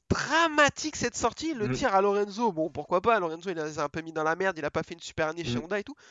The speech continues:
Speaker 1: Mais par contre, Pedrosa, frérot, qu'est-ce qu'il t'a fait ? Genre, euh, il a passé douze ans, euh, au H R C, il a ramené, il a joué le titre quasiment à chaque fois, il a ramené des points à chaque fois.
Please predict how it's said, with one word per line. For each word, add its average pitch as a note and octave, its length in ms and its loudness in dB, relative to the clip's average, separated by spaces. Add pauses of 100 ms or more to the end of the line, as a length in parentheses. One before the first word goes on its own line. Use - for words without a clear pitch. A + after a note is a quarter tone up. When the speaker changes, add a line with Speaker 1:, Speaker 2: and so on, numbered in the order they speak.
(280)
Speaker 1:
Mais D3 80 -10
par - 140 -8
contre, A3+ 180 -6
Pedrosa, F#3 500 0
frérot, A#3 320 0
qu'est-ce - 220 -6
qu'il - 100 -8
t'a A#3+ 140 4
fait ? D4+ 260 -2 (380)
Genre, E3+ 240 6
euh, E3+ 140 6
il E3+ 60 2
a F3 60 4
passé G#3+ 300 0
douze A3+ 280 -8
ans, B3+ 200 10
euh, A#3 400 6
au A3 160 4
H A3 180 0
R B3 80 -6
C, D4 120 -6 (120)
il B3 80 0
a G3 60 4
ramené, F#3+ 320 -2
il F#3+ 100 0
a G3 60 4
joué G3 160 -6
le G#3 80 -16
titre - 240 -6
quasiment G3 340 -2
à G3 60 0
chaque - 180 -4
fois, C4 140 2
il A#3+ 80 2
a G#3 40 6
ramené G3+ 240 0
des G3 120 -6
points G#3 180 -2
à - 20 -10
chaque A3 200 -2
fois. B3+ 220 0